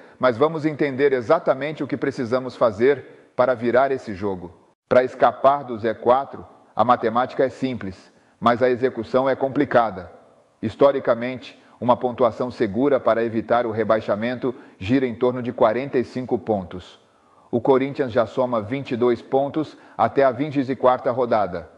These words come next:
ou seja, precisamos conquistar mais vinte e três pontos em quatorze jogos. Isso significa que, no melhor cenário, precisamos de sete vitórias e dois empates. Se formos realistas,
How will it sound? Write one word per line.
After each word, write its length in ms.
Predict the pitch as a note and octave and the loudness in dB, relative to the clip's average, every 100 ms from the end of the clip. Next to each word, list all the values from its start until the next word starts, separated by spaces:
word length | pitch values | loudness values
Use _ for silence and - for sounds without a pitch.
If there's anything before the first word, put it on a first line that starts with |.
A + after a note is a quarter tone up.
| _ - | _ -2
ou 160 | B2 | -2
seja, 460 | A#2 A#2+ G#2 F#2+ E2 - _ - | 2 0 0 -4 -10 -18 _ -2
precisamos 500 | B2 B2+ A2 B2+ B2 | 0 0 -2 -2 -4
conquistar 580 | B2+ A#2 G#2+ - A#2+ A2 | -4 -4 -4 2 2 2
mais 280 | A2+ A2 | -2 -4
vinte 220 | G2 C3 A#2+ | -6 -6 -4
e 40 | |
três 320 | B2+ B2 A2+ | 0 0 0
pontos 460 | - B2 A#2+ G#2+ G2 | 0 0 0 -4 -6
em 80 | A2 | -2
quatorze 420 | G2+ A#2 G#2 G#2 | 0 0 -2 0
jogos. 480 | G#2+ F#2+ E2 - - _ _ _ _ | 0 0 -2 -16 -20 _ _ _ _
Isso 220 | B2 A#2+ A#2+ | 0 0 -2
significa 520 | A#2 A#2+ A2+ C#3 B2 | -2 -2 0 0 0
que, 140 | - | -2
no 100 | B2 | -2
melhor 300 | A#2+ A2+ A#2 | 0 2 2
cenário, 500 | A2+ G#2+ A2+ A#2 G2 - - - | 0 -4 -2 -2 -4 -12 -14 -2
precisamos 520 | A#2+ A#2+ A2 B2 G2+ | -2 0 -2 -2 -4
de 100 | G#2+ | -2
sete 320 | - B2+ A#2+ | 0 0 0
vitórias 460 | A2 A2+ A#2+ A#2 A2+ | -4 2 2 2 -2
e 40 | |
dois 240 | G#2+ A#2 | 0 0
empates. 600 | G#2 F#2+ G#2 F#2 - - - - _ _ | 0 -2 -2 -2 -10 -20 -20 -20 _ _
Se 140 | B2+ | -4
formos 320 | - B2 B2 | 0 0 0
realistas, 680 | G#2 A#2 G#2+ C3+ - A2 - | 2 2 2 0 -2 -6 -8